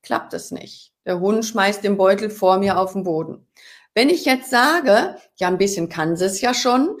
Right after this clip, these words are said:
ich bin ja froh, dass sie den überhaupt in meine Richtung bringt“, und belohne jetzt das auf den Boden fallen lassen oder vielleicht auch das auf den Boden rotzen, wirklich auf den Boden schmeißen,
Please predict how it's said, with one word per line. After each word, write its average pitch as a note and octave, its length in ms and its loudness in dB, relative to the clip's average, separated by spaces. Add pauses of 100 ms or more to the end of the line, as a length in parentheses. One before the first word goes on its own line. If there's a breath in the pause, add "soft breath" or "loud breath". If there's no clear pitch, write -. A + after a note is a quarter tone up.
(140)
ich - 160 -8
bin G3+ 100 0
ja D#3+ 120 2
froh, G3+ 260 4
dass F3+ 200 -2
sie E3+ 60 -8
den D3+ 160 -6
überhaupt - 380 2
in F#4 80 4
meine C#3 260 0
Richtung D#3 440 -6
bringt“, F3 420 -2 (340 loud breath)
und G3+ 220 0
belohne G#3+ 840 4
jetzt F#3 720 -2
das A3+ 200 0
auf G#3 240 2
den G3+ 180 -2
Boden B3+ 340 2
fallen E3 420 -4
lassen F#3 640 -6 (840)
oder F#3 260 4
vielleicht F#3 540 2
auch G3+ 160 2
das G3 160 -2
auf F3 180 0
den F3 160 -4
Boden E3 320 -2
rotzen, E3+ 600 0
wirklich E3 300 -4 (300 loud breath)
auf F3+ 200 2
den F3 140 -2
Boden E3+ 280 0
schmeißen, F#3 960 -4